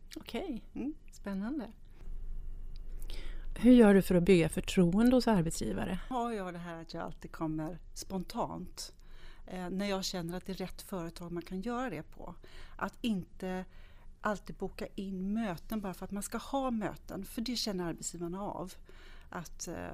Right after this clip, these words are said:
Speaker 2: "Åh, ska jag sätta, avsätta tid igen och ringa dem och ska boka möten?" Utan, eh,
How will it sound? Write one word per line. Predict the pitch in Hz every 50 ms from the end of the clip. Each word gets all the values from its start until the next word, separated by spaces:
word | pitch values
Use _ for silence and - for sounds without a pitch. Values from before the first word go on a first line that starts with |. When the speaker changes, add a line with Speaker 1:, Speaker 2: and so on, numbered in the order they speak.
| -
Speaker 2:
"Åh, | - - - - - - - - - - - -
ska | - - - 190
jag | 180 170 160 - -
sätta, | - - - 185 - - 175
avsätta | 165 - - - -
tid | - - - - - -
igen | - - - - -
och | -
ringa | - - - - -
dem | - - 127
och | -
ska | - -
boka | - - - - -
möten?" | 175 147 156 - - 180 180 - - - - - - - - - - - -
Utan, | - 208 202 - - 220 214 208 208 214 214 214
eh, | 208 208 208 208 208